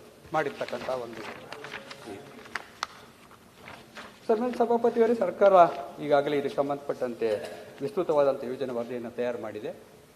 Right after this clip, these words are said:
ಇದಕ್ಕೆ ಸು-, ಸುಮಾರು ಹದಿನೈದು ಸಾವಿರದ ಆರುನೂರೊಂದು ಕೋಟಿ ರೂಪಾಯಿ ವೆಚ್ಚ ಆಗ್ತದೆ ಅಂತ ಹೇಳಿ ಡಿ ಪಿ ಆರ್‌ನಲ್ಲಿ ಸೂಚನೆ ಮಾಡಾಗಿದೆ.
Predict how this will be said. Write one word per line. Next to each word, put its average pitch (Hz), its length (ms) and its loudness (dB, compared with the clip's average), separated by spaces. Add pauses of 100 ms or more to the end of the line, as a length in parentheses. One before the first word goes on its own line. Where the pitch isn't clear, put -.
(300)
ಇದಕ್ಕೆ 165 280 0
ಸು-, - 340 -12 (500)
ಸುಮಾರು 147 400 4
ಹದಿನೈದು 147 420 -2
ಸಾವಿರದ 175 260 -2
ಆರುನೂರೊಂದು 156 500 0
ಕೋಟಿ 143 240 -6
ರೂಪಾಯಿ 127 580 -8 (480)
ವೆಚ್ಚ 131 220 -10
ಆಗ್ತದೆ 120 400 -2
ಅಂತ 104 120 -16
ಹೇಳಿ 95 420 -10 (1600)
ಡಿ 135 100 -6
ಪಿ 139 120 -2
ಆರ್‌ನಲ್ಲಿ 110 400 -4
ಸೂಚನೆ 120 380 -10
ಮಾಡಾಗಿದೆ. 98 500 -6